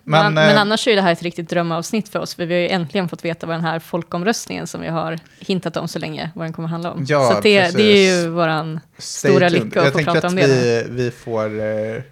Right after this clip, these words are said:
Speaker 2: ja, eh, vi, vi lägger den i slutet på avsnittet, så måste ni lyssna på resten för att höra den, eh, den, liksom, riktiga godbiten.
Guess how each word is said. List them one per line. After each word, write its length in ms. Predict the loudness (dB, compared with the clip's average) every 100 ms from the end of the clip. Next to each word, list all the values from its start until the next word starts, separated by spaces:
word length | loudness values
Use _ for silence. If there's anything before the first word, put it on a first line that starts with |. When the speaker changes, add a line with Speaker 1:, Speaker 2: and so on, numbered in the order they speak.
| _ -20 -20 -20 _ _ -20
Speaker 2:
ja, 120 | -20 -18 -16 -4 0
eh, 920 | 0 -2 -4 -6 -8 -8 -8 -8 -10 -14 -18
vi, 340 | -10 -4 -2 -2
vi 160 | 0
lägger 300 | 0 0 0
den 100 | -2
i 40 | -2
slutet 380 | -2 -2 -4
på 60 | -4
avsnittet, 460 | -2 -2 -6 -8 -8
så 60 |
måste 220 | -8 -6 -4
ni 180 | -4
lyssna 360 | -6 -8 -6 -6
på 140 | -2
resten 380 | -4 -6 -10 -12
för 100 | -12
att 120 | -4
höra 520 | -2 0 0 -2 -4 -6
den, 380 | -2 -2 -2
eh, 200 | -6 -6 -6 0
den, 260 | 0 0
liksom, 440 | -6 -6 -8 -6 -8
riktiga 420 | -10 -10 -6 -4
godbiten. 600 | -4 -6 -6 -6 -8